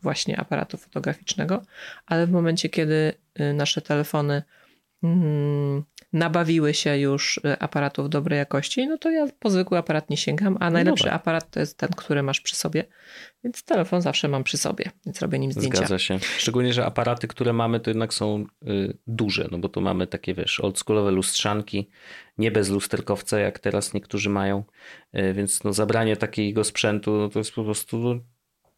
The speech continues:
Speaker 2: trzeba to zaplanować, trzeba mieć, wiesz,
Speaker 1: Tak.
Speaker 2: jakiś w-, plecak dostosowany i tak dalej, nie?
Speaker 1: Zauważyłam,
Speaker 2: Czy
Speaker 1: że
Speaker 2: torbę.
Speaker 1: zabieram je tylko do zoo.
Speaker 2: No,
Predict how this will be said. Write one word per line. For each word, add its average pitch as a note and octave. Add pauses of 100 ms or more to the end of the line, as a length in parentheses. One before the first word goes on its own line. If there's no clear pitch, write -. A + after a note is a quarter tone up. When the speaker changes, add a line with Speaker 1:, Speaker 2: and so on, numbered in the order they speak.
(440)
Speaker 2:
trzeba C#3
to C3+
zaplanować, A2+
trzeba G2+
mieć, - (220)
wiesz, G2
Speaker 1:
Tak. D3+
Speaker 2:
jakiś F#2+
w-, F#2+
plecak A#2
dostosowany G#2+
i F#2+
tak -
dalej, F2
nie? F3
Speaker 1:
Zauważyłam, A3+
Speaker 2:
Czy C4+
Speaker 1:
że C4
Speaker 2:
torbę. A3+
Speaker 1:
zabieram G3+
je F3+
tylko D#3+
do D3+
zoo. C#3 (460)
Speaker 2:
No, A2